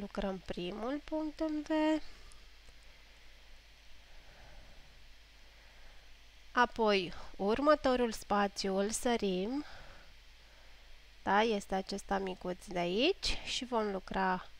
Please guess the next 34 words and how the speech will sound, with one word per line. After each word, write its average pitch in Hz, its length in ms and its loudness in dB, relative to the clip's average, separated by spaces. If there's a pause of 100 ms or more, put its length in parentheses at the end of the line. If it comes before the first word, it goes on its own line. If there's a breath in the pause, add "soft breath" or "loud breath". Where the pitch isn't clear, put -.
punctul 190 440 -4
în 180 180 -2
V 190 80 -2 (340)
în 233 200 0
următorul. 240 840 -2 (400 loud breath)
Și - 120 -4
atunci 262 320 0
când 320 220 2
ajungem 254 480 4
la 233 120 4
punctul 220 400 -2
în 214 220 2
V, 202 120 -6 (280)
înaintea 240 720 2
liniei 208 460 2
raglanului, 190 920 2
o 269 80 2
să 247 220 -4
lucrăm 247 320 -2
și - 160 -2
în 220 100 0
acela 175 520 -2
un 175 160 -6
punct 175 400 -8
în 170 180 -4
V. 175 100 -12 (600 soft breath)
Da? 285 200 6
Deci 294 200 0
o 302 60 0
să 254 160 0
sărim 233 440 0
câte 208 340 -2
un, 196 340 -2 (720 loud breath)
uh, 185 460 0